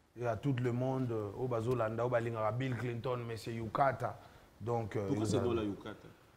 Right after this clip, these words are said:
Speaker 1: Yukata, c'est un nom japonais.
Speaker 2: Ouais.
Speaker 1: Oyo eza ke ntango nabetaki hommage ya D J Arafat, nalataki tenue moko, soki omoni tenue wana, bakanga yango boye,
Speaker 2: Ouais.
Speaker 1: bakanga ceinture moko ya monene.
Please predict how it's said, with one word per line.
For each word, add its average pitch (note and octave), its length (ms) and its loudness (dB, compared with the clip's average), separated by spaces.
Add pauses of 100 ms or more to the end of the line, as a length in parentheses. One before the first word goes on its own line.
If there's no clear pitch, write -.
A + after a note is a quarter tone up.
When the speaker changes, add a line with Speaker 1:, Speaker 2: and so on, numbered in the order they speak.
(120)
Speaker 1:
Yukata, G#3 680 12
c'est G3 240 8
un - 20 8
nom G3 500 8
japonais. D3 600 8 (180)
Speaker 2:
Ouais. A2 220 -4 (360)
Speaker 1:
Oyo D3 160 8
eza C#3+ 200 10
ke C#3 120 4
ntango F#3+ 200 8
nabetaki F3+ 1200 10 (240)
hommage D3 400 8
ya C#3 100 8
D D3+ 160 6
J C3+ 120 8
Arafat, C3+ 580 8 (580)
nalataki G3 460 10
tenue F3+ 320 12
moko, F3 460 10 (420)
soki F#3+ 200 10
omoni F#3 260 10
tenue E3 320 10
wana, E3 420 8 (320)
bakanga C3 480 2
yango D3+ 180 8
boye, B2+ 280 8
Speaker 2:
Ouais. C#3 100 6 (180)
Speaker 1:
bakanga B2+ 440 8
ceinture C#3 480 4
moko C#3+ 220 8
ya C#3 40 10
monene. B2 400 2